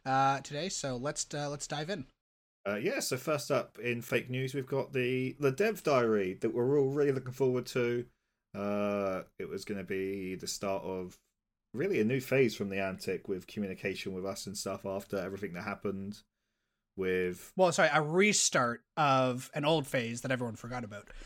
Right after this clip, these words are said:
Speaker 1: 'cause they used to do dev diaries and they stopped. <laughs>
Speaker 2: True,
Speaker 1: And then
Speaker 2: but
Speaker 1: they
Speaker 2: that,
Speaker 1: were like,
Speaker 2: that
Speaker 1: "No,
Speaker 2: was,
Speaker 1: we're"
Speaker 2: like, the first, what, six months of the game?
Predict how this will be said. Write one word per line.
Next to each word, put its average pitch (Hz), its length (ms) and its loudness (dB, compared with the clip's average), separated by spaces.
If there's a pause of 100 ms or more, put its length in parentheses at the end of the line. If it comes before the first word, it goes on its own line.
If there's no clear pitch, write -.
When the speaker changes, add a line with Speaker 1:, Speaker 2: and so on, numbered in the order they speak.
(140)
Speaker 1:
'cause 156 120 -2
they 135 100 0
used 185 380 8
to 196 60 -4
do 196 140 4
dev 185 280 10
diaries 131 520 4
and 156 160 0
they 135 80 4
stopped. - 680 4
<laughs> - 40 -10 (220)
Speaker 2:
True, 143 240 8
Speaker 1:
And 98 100 4
then 185 80 4
Speaker 2:
but - 80 4
Speaker 1:
they - 40 10
Speaker 2:
that, - 120 10
Speaker 1:
were - 60 4
like, - 180 4
Speaker 2:
that - 80 12
Speaker 1:
"No, 294 120 12
Speaker 2:
was, 190 80 10
Speaker 1:
we're" 185 80 8
Speaker 2:
like, 107 220 6 (220)
the 113 80 6
first, 110 400 4
what, 95 160 2
six - 380 -2
months 107 240 2
of 107 60 -2
the 107 100 4
game? 123 320 4